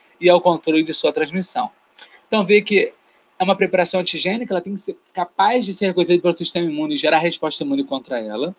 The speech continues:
Ela pode produzir uma resposta ou exaltar uma resposta que já existe, tanto de pessoas e animais. Ela não só deve prevenir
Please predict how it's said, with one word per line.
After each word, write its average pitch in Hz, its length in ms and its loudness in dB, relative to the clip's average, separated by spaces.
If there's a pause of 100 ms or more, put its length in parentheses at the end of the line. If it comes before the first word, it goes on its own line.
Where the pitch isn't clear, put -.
(600)
Ela 202 200 6
pode 180 340 6
produzir 175 960 4
uma 147 100 -4
resposta 147 600 0
ou 180 120 4
exaltar 160 460 2
uma 156 120 -2
resposta 139 380 -2
que 139 80 -4
já 135 200 -2
existe, 117 640 -6 (500)
tanto 143 200 4
de - 80 -4
pessoas 135 340 0
e - 20 0
animais. 131 580 -2 (400)
Ela 202 200 4
não 285 240 6
só 196 260 4
deve 156 540 4
prevenir 185 920 2